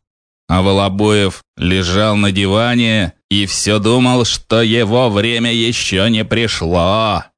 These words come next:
и что потом все само собой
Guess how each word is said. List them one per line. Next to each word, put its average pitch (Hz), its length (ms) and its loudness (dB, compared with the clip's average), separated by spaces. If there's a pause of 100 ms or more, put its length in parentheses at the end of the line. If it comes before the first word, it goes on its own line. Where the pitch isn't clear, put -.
(140)
и 90 140 0
что 92 360 -2
потом 156 1300 -2
все 240 840 -2 (180)
само 165 600 0
собой 165 580 0